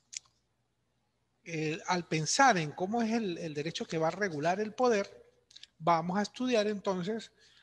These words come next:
las, los parámetros que tiene el poder público, la función administrativa para expresarse,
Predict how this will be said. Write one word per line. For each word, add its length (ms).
las, 800
los 140
parámetros 1200
que 120
tiene 540
el 160
poder 380
público, 680
la 440
función 460
administrativa 880
para 160
expresarse, 880